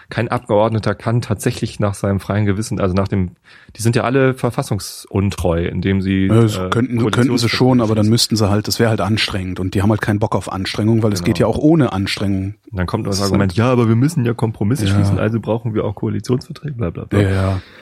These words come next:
Speaker 1: So, und
Speaker 2: Sicher.
Speaker 1: deswegen, und da, da bin ich halt nicht, äh, eigentlich bin ich systemverdrossen.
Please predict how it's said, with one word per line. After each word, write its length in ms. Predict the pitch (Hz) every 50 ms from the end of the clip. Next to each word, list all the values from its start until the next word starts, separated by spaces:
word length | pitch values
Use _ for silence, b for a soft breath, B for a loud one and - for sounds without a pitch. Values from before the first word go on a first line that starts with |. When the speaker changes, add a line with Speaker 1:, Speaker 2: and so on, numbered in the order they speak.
| B B B B
Speaker 1:
So, 120 | - 110
und 80 | 107 101
Speaker 2:
Sicher. 220 | 107 110 - - 117
Speaker 1:
deswegen, 160 | - 95 104
und 120 | 104 92
da, 260 | 113 110 113 117 113
da 520 | 107 - - - - 107 98 - - 107 117
bin 140 | 120 110 107
ich 100 | - -
halt 140 | - -
nicht, 160 | 92 87 - -
äh, 180 | - 101 98 -
eigentlich 240 | - 123 127 127 -
bin 80 | 123 107
ich 80 | 98
systemverdrossen. 880 | - 98 - - 120 120 131 - - 92 - - 90 82 - - 90 85